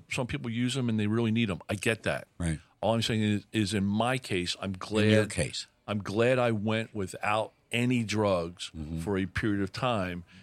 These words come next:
Speaker 1: 'cause I found out that that was not my issue.
Speaker 2: But you were under doctor guides.
Speaker 1: Yeah, I was. I went, when I went into rehab in two thousand and ten, I said, "I'm leaving here on no meds.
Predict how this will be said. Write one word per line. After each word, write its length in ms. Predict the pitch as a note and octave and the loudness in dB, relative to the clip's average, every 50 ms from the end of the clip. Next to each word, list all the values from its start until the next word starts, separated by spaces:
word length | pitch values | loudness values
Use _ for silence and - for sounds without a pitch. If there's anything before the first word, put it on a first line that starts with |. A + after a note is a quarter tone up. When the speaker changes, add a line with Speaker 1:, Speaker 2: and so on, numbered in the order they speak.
| _ _ - | _ _ -8
Speaker 1:
'cause 160 | - G#2 G2+ | -6 -4 -2
I 80 | G2+ F2 | -2 -2
found 380 | - - A2 G2+ G2+ G2 G2 | -2 0 2 2 2 2 2
out 220 | G2+ G2 G2 F#2+ - | 2 2 0 0 -4
that 160 | F#2+ E2+ - | -8 -6 -2
that 200 | - G#2 F#2+ F#2 | -2 0 0 0
was 160 | G2 F2+ E2+ | -2 -4 -4
not 180 | G2+ F#2+ F2 F#2 | -4 -4 -4 -6
my 100 | F2+ F2 | -10 -12
issue. 340 | - E2+ E2 D#2+ - - - | -12 -12 -8 -8 -6 -4 0
Speaker 2:
But 100 | - C3+ | 2 4
you 120 | C3+ B2+ | 6 6
were 140 | A#2+ A#2+ A#2 | 6 6 6
under 240 | A2 G#2+ G2+ F#2+ F#2 | 4 4 2 0 0
doctor 380 | D#2 F2+ F#2 F2+ - - - E2 | 2 2 2 2 0 -2 -6 -2
guides. 640 | - G#2 A2 A2 F#2 C#2+ C2 - - - - - - _ _ _ _ _ - - - - - - - - - - - - | 0 2 4 4 2 0 -4 -8 -12 -14 -14 -14 -14 _ _ _ _ _ -16 -16 -14 -14 -16 -20 -20 -20 -20 -18 -6 2
Speaker 1:
Yeah, 200 | - C#3+ G3+ G3 | 4 4 4 4
I 140 | D#2 D2+ A2 | 4 2 2
was. 300 | A#2 A#2 C3+ D#3+ - - | 2 4 2 2 2 0
I 80 | G#2 G#2 | 0 0
went, 240 | A2 A#2+ A#2+ A#2 A2 | 0 0 0 0 0
when 180 | G#2+ A2 A2+ A2+ | 0 0 2 2
I 60 | A#2+ | 0
went 140 | B2 B2+ A#2+ | 0 0 0
into 100 | A2 G#2 | 0 0
rehab 400 | G#2+ B2 A#2+ A2+ G#2+ A2 A2 G#2 | 0 0 2 2 2 2 2 0
in 80 | G2+ F#2 | -2 -4
two 140 | - A2+ | -2 -2
thousand 380 | G#2 - A2 G2+ G#2 G#2 G2+ G2+ | 0 0 0 0 0 -2 -2 -4
and 120 | G2 G2 | -6 -4
ten, 300 | - - B2+ C3+ C#3 A#2+ | -4 -2 -2 -2 -2 -2
I 60 | G2 F#2 | -2 -2
said, 180 | - - G2+ - | -2 -2 -2 -2
"I'm 200 | G2 A2 A2+ A2 | 0 0 0 0
leaving 240 | A#2 A2 G2+ G#2+ | 0 0 0 0
here 200 | G2 G#2 G2 F#2+ | 0 2 2 2
on 120 | G2 F#2+ F2+ | 2 0 0
no 160 | F2+ F#2 F2+ | 0 -2 -2
meds. 340 | E2+ F#2+ F2+ E2 D#2+ - | 0 -2 -2 -4 -4 -6